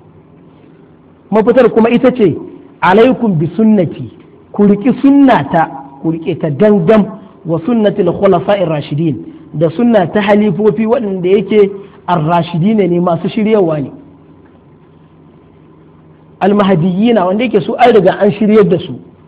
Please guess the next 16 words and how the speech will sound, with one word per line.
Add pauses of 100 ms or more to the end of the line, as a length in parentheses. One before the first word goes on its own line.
(680)
Addu
alaiha
bin
nawajif, (560)
ku
yi
riƙo
da
ita (140)
da
muƙamuƙanku." (520)
Dan
kaga
wannan
shine
muƙamuƙi,